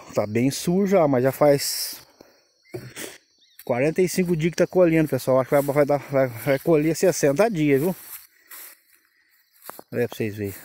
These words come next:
Tá com um pouco de mato já, mas tem bem abobrinha ainda. Tá bonita. Tem muita abobrinha, do pé tá forte, né? Então, pessoal, vai ver que eu planto bem larga, ó. Venti-, bastante ventilação. Essa abobrinha aqui eu não gosto de plantar junto, não.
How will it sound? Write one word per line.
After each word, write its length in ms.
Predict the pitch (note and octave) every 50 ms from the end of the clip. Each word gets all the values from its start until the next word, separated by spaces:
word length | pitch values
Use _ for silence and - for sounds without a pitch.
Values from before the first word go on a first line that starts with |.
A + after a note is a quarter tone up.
| - _
Tá 80 | - G#2+
com 100 | - D#3
um 40 |
pouco 220 | - - G3+ G3+ G3
de 120 | G#3 A#3
mato 340 | G#3+ F3 E3 F3+ G3 - D3+
já, 160 | C#3+ D3+ E3
mas 160 | D#3+ C#3+ C3+
tem 180 | - E3 E3+ E3
bem 200 | D3 C#3+ D#3 G#3+
abobrinha 480 | A#3+ C4+ A#3 D#3 C3+ C#3+ D3+ C#3+ C3 B2
ainda. 180 | A#2 G#2+ - - - _ _ - - - -
Tá 60 | -
bonita. 480 | A#2+ C#3 C#3 C3 C#3+ F3+ G3 - F3 D3 - - - - - - - - - - - - - - - - - - - - _ _
Tem 100 | - B2+
muita 280 | B2+ C3 D#3 G3 - A3
abobrinha, 400 | G#3 A3 G3+ C#3+ C3+ D3+ E3 D#3+
do 60 | D3
pé 140 | - D#3 D3+
tá 160 | - F3+ E3
forte, 500 | - - - A#2+ C#3 E3+ G3 E3 - E3+
né? 140 | F3+ F#3+ E3+ - - - _ _ _ _ _ _ _ - - - - - - _ _
Então, 180 | - E3 G#3
pessoal, 260 | G3+ G3+ F3 - E3
vai 100 | E3 D#3+
ver 80 | E3+ F3
que 60 | G3+
eu 40 | G3
planto 280 | - - G3+ G#3 F3+ E3+
bem 160 | F3+ F#3+ A3
larga, 500 | A#3+ A3+ G#3 G3 G3+ G3+ F#3+ E3 C#3 C3
ó. 160 | A2+ G#2 G2+
Venti-, 460 | - C3 D3+ E3+ D#3 - - A#2+ B2+ C3
bastante 380 | B2 C3 C#3 - - F#3 F3+
ventilação. 680 | G3+ G3 - G#3+ A3+ B3 A#3 - - - F3 E3 D3+ - -
Essa 120 | - - E3
abobrinha 360 | D#3 D#3+ D#3 D3 D#3+ F3+ F#3
aqui 80 | E3 E3
eu 60 | E3
não 80 | F3
gosto 180 | F3 F#3+ G3 -
de 60 | -
plantar 280 | - G#3+ G#3+ A3 A#3 G#3+
junto, 220 | G3 G#3+ A3+ G#3+
não. 160 | G#3 G3+ F#3